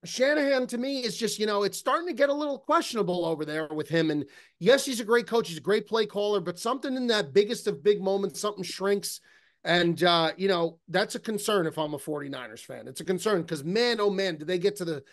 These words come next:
they get right, right to the summit and they just can't get to the, the absolute peak, um, for whatever reason. And then the last thing I'll say is that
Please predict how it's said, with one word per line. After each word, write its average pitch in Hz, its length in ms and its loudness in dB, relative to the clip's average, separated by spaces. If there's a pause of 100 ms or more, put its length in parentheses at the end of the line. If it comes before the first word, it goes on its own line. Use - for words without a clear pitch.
(280)
they 208 140 8
get 233 300 2
right, 214 520 -4
right 214 300 -2
to 233 100 -8
the 226 100 -4
summit 202 420 -2
and 175 140 0
they 170 100 2
just 196 240 -4
can't 196 360 0
get 180 160 0
to 175 100 -2
the, 151 260 -2 (100)
the 165 160 -2
absolute 170 460 -2 (160)
peak, 170 300 -8 (480)
um, 156 260 -4
for 185 160 2
whatever 175 360 6
reason. 180 480 0 (320)
And 202 160 0
then 233 100 4
the 233 80 10
last 240 300 8
thing 226 160 2
I'll 208 100 0
say 202 320 2
is 156 140 -2
that 175 340 0